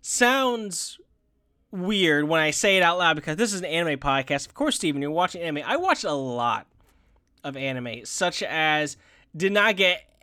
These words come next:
didn't get anywhere in the Call of Duty or Apex Legends Battle Pass. Too busy watching anime, and wanted to pick up on a, back on a few shows which I started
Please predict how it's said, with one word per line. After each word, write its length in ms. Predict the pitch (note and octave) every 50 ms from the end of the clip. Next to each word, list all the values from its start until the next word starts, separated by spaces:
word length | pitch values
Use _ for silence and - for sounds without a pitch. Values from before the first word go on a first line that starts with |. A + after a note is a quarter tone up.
| F#3 D#3+ - _ _ _ _ _ _ _ _ _ _ _ - D#3
didn't 280 | D3 G#3+ C#4+ E4+ F4 C#4+
get 240 | A#3 G3 - - _
anywhere 840 | - F#3+ G#3 A3 A#3 A#3 A3 G#3 F3 E3 D#3 D3 D3 D3+ D3 D3 D3
in 360 | D#3+ D3+ E3+ D#3+ D#3 D#3 D#3 D3+
the 60 | D3+
Call 260 | - - G3 F3+ E3+
of 60 | D#3+ C3+
Duty 240 | D#3+ D#3+ D#3 D3+ D3
or 40 | D3+
Apex 640 | D3 D3+ D#3 D#3+ D3+ - D#3 D3 C#3 C3 - -
Legends 380 | D3+ D3 D3 C#3 C#3+ C3+ C3 B2+
Battle 300 | C3+ C#3+ C#3+ D3 C#3 C3
Pass. 300 | C3+ C3 A#2 A#2 - -
Too 420 | - - - C4 C#4 C#4 C#4 C4+
busy 920 | A3 F3 E3+ F3 F3 G#3 A3 A#3 A#3+ G3+ F#3 F#3 E3+ E3 E3 D#3+ E3 - _ _ _ _ _ _ _ _ _ _ _
watching 540 | - C#3+ C#3+ D#3 E3+ F3+ G3 F#3+ - - F3+
anime, 480 | D#3+ E3 F3 E3+ D#3+ D3+ C#3 C3 B2 B2+ B2+ _ _ - - - _ _ _ _
and 760 | F3 F3 F3 F3 F3 F3 F3 E3+ E3+ E3+ E3 E3 E3 D#3+ E3 - _ _ _ _ _ _ _ _ _ -
wanted 340 | E3+ E3+ G#3 C4+ E4+ F#4 G4
to 60 | -
pick 120 | C#4+ C#4+
up 120 | - B3+ -
on 80 | A#3+
a, 80 | A3 G#3+
back 320 | - - F#3+ G3 F#3+ -
on 80 | G#3 F3+
a 40 | D#3
few 260 | - _ G3+ G3+ F#3+
shows 580 | D#3+ - - - G3+ F#3+ F3+ E3+ E3 D#3 D3 A#3
which 240 | A3 E3+ E3+ D#3+ -
I 100 | E3 D#3
started 720 | C#3+ - - - - B3+ C4+ D4 B3+ F3+ C#3+ C3 C3 C#3